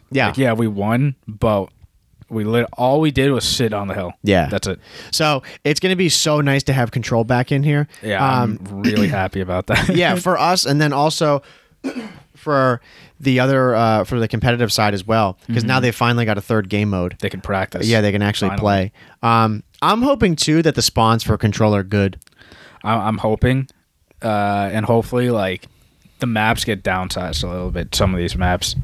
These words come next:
Speaker 1: Yeah.
Speaker 2: because I'm a little bit worried that these maps are gonna be too big for Control.
Speaker 1: Bro, can you imagine Red Star Control?
Speaker 2: Yeah, right. That's the thing. Like, they
Speaker 1: Imagine.
Speaker 2: need to, like, cut it down a little bit.
Speaker 1: Yeah.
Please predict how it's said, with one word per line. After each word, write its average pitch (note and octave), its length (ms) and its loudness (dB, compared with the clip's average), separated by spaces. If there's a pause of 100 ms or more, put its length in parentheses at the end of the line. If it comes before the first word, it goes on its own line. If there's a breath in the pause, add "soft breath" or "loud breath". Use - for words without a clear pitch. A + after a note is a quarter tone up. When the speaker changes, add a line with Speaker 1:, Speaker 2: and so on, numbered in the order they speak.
Speaker 1:
Yeah. F2+ 340 0 (100)
Speaker 2:
because G#2 580 0 (580)
I'm B2+ 180 2
a C#3 40 2
little C#3 160 2
bit C3 160 0
worried B2 300 2
that A2 120 -2
these G#2+ 160 -6
maps A2 240 -2
are A2 40 -8
gonna G#2+ 120 -2
be G#2 80 -2
too - 240 -4
big F#2+ 220 0
for G2+ 120 -6
Control. F#2+ 420 -2
Speaker 1:
Bro, G2 200 -2
can G2+ 140 -2
you G#2 80 2
imagine A2+ 400 2
Red F2 180 -2
Star G2+ 220 -4
Control? G2+ 440 -6 (440 soft breath)
Speaker 2:
Yeah, G#2+ 340 0
right. G#2+ 300 -2
That's A#2+ 380 0
the B2 80 -4
thing. G#2+ 340 -4
Like, F#2 340 -8 (800)
they A#2 160 0
Speaker 1:
Imagine. C#3+ 120 4
Speaker 2:
need D3 80 6
to, C#3+ 100 6
like, A#2 180 2
cut A2 240 -2
it F#2+ 100 -2
down F#2 220 -4
a F2+ 60 -8
little F2+ 200 -8
bit. F2 260 -10
Speaker 1:
Yeah. G2 340 2